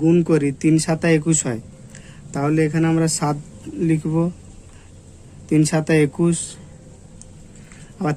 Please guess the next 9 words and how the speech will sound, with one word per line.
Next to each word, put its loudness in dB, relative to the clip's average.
তিনের 6
সঙ্গে 0
যদি -2
নয় 0
গুণ 4
করি, 2
তিন 4
নয় 2
সাতাশ, -6